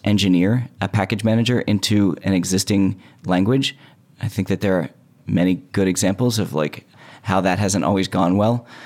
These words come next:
And so that was something that was really important to us from the outset. Our mental model has always been data analysts should work like software engineers. And, and so we needed that capability from the ground up. And yeah, you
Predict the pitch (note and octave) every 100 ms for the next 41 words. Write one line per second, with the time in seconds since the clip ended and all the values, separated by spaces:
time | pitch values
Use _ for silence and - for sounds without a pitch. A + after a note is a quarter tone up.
0 | - - G#2+ B2 A2 G#2+ E2+ A#2+ G#2+ -
1 | B2 A2+ A2+ - F#2+ G#2 G2+ F2 - F#2
2 | G#2+ - - F2+ F2+ - - - F#2+ F2
3 | - - D2 - C3 - - - - _
4 | _ - A2 A2+ A2 - A2+ A#2+ A#2+ A2
5 | G#2 G2+ G2 G2+ G#2 G#2 G2 G2 - -
6 | - - - A2 G#2 G2 G2 F#2 F#2+ F#2+
7 | E2+ - - E2+ - D2 - C#2 B1 -
8 | - F#2+ F2+ D#2 - F#2 G#2 G2+ F#2+ -
9 | G2+ G#2+ G2 F#2 E2+ - - E2 D2+ D2
10 | - C#2 C#2 B1+ C#2 C2 - - - -
11 | A#2 A#2 D#3 C#3+ G#2+ G#2 A#2+ B2 A#2+